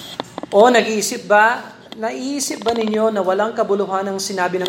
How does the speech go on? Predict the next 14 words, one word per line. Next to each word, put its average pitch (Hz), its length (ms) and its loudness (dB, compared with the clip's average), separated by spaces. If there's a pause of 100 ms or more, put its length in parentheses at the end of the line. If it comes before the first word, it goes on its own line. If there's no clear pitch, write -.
kasulatan 180 560 -2
na 180 240 -2
ang 185 160 -4
Espiritu 269 1040 2 (640)
ay 226 400 2
pinatira 226 880 -2
niya 208 320 -2
sa 208 400 -4
atin 190 480 -6
ay 226 320 2 (320)
nagnanasa 233 1200 0 (160)
na 190 160 -2
may 220 400 0
paninibugho? 190 1120 0